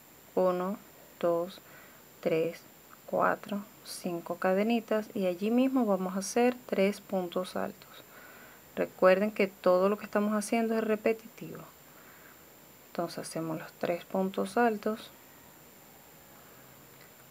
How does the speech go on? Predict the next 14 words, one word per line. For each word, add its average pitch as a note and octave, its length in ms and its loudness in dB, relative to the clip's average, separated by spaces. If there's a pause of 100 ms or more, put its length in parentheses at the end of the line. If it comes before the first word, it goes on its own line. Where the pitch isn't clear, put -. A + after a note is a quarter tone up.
(140)
hacemos E3+ 400 -4 (120)
dos D#3+ 240 -4
cadenas G3 720 0 (880)
y B3+ 140 6
vamos F#3 300 2
a F#3 40 2
hacer G#3 280 2
nuevamente G3+ 840 4
los F#3+ 180 0
puntos F#3 560 -6
acá B3 320 2
con C4 260 6
el A#3 100 4
aumento. D#3+ 600 0